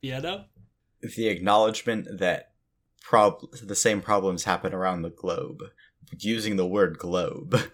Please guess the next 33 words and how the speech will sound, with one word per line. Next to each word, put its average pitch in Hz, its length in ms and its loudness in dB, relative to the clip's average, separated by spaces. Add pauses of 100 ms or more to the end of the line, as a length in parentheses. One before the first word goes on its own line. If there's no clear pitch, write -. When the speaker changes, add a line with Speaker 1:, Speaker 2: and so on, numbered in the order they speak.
(460)
Speaker 1:
No, 214 200 4
it's 160 180 0
local. 160 560 0
So 160 240 -2
if 147 160 -6
you 208 140 -2
go 240 240 2
outside 190 500 2
of 190 100 -2
your 175 120 0
local 151 320 0
vicinity 156 600 -4 (120)
to 165 120 -2
learn 160 460 0
how 165 220 0
to 147 80 -2
do 185 240 -2
things, 120 480 -12 (420)
you're 143 100 -2
now 160 200 2
a 165 40 -4
globalist 147 440 -4
shill. 120 500 -6
That's 139 300 -10 (720)
<laughs> - 720 -6
Speaker 2:
Why 147 240 8
is 135 200 4
our 104 320 4
mayor 87 640 -4
going 104 360 4
to - 180 -4
meet 98 220 -4
with 92 240 -4